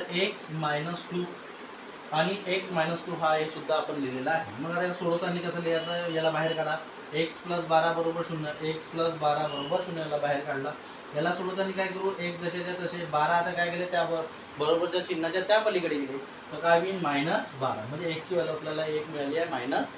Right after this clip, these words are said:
बारा. दुसरं बघा, दुसरी बाजूला बघताना एक्स मायनस टू बरोबर शून्य. आता एक्स मायनस टू बरोबर शून्य याला बाहेर काढा,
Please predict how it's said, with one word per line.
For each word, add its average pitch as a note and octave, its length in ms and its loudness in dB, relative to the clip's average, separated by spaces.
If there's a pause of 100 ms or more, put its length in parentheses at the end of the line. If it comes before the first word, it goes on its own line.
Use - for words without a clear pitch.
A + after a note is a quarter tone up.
बारा. A#2 180 -2 (360)
दुसरं G3 300 2
बघा, G3 160 4
दुसरी G3+ 360 2 (840)
बाजूला F3 300 6
बघताना F#3 800 -2
एक्स F3+ 220 0
मायनस G3 420 2
टू G#3 120 0
बरोबर F#3 340 2
शून्य. E3+ 360 -2 (360)
आता G3 220 2
एक्स F#3 400 0
मायनस G#3+ 340 -2
टू A3 100 0
बरोबर G#3 300 0
शून्य G#3 160 -4
याला G3+ 160 2
बाहेर F#3 240 6
काढा, F3 200 2